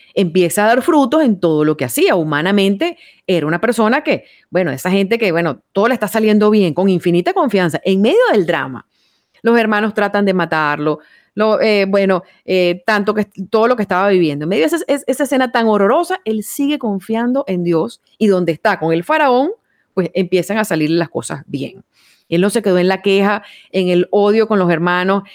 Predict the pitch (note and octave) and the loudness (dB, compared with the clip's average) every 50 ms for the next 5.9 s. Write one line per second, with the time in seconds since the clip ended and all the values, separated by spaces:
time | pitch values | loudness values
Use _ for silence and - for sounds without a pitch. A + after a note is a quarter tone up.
0 | - - - - A3+ A3+ A3 G#3 - G#3 G#3 G3+ - G#3+ G#3 G3 A3 A3+ G#3+ G3 | -20 -18 -4 -2 0 0 0 0 0 -2 -2 0 0 0 0 2 2 2 2 2
1 | G3 G#3 A3 G#3+ A3 G#3+ G#3+ G#3 A3 G#3 G3 F3 E3 E3+ F3 F3+ F3 D3 - C3+ | 2 2 4 4 4 4 2 2 2 0 0 0 0 0 2 2 0 0 -4 -6
2 | B2+ - F#3 G#3 A3 G#3 F3+ F3+ F3 - G#3 G3+ G3+ G3+ - G#3+ A#3 G#3 - F#3+ | -8 -6 -4 -4 -2 -2 -2 -2 -4 -2 -2 -2 -2 -2 -4 -6 -6 -4 -2 0
3 | F3 F3 F#3+ F#3 D#3+ D#3 - C#3 C3 D3+ D#3 C3 B2+ - - - _ _ _ _ | 0 0 -2 -2 -4 -4 -4 -4 -2 -2 -2 -4 -4 -8 -10 -12 _ _ _ _
4 | _ _ _ _ _ _ - - _ _ _ _ _ - A3 A3 G3 G#3+ G#3+ A3 | _ _ _ _ _ _ -20 -20 _ _ _ _ _ -2 0 0 2 2 2 2
5 | C4 D4 A#3+ A3+ A3 G3+ E3+ D3 D3 D3 D3 F3 F#3+ G#3 G#3 G3+ G3 - | 2 2 2 2 2 2 2 2 0 0 0 0 0 0 -2 -2 -2 -8